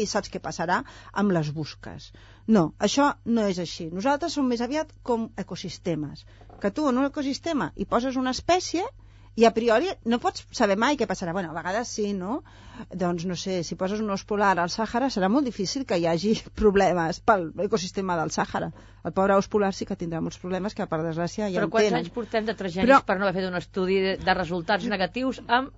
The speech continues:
Speaker 1: Però si s'ha barrejat tot, Núria. Tot s'ha barrejat. No hi ha hagut uns estudis epidemiològics seri-, i quan hi ha hagut un incident o problemes que haguessin pogut passar,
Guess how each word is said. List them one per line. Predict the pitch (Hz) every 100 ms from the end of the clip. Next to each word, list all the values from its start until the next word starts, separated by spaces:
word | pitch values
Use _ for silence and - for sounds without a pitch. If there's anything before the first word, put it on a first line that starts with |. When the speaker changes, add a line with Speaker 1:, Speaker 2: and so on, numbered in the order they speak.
| -
Speaker 1:
Però | 294 311
si | 262
s'ha | 302 339
barrejat | 427 349 277 247 202
tot, | 233 247
Núria. | 214 240 277 202 165 - -
Tot | 285 -
s'ha | 349
barrejat. | 349 339 254 202 254 330 196 - - -
No | 233 269 339
hi |
ha | 294
hagut | 226 339 -
uns | 247 233 214
estudis | - 240 220 208 -
epidemiològics | 202 214 214 208 208 208 247
seri-, | 262
i | 262
quan | 262 269
hi |
ha | 330
hagut | 359 370
un | 339
incident | 302 - 285 277 294 233
o | 220
problemes | 202 226 240 262 254 220
que | -
haguessin | 214 226 240
pogut | 240 233 208
passar, | 196 190 190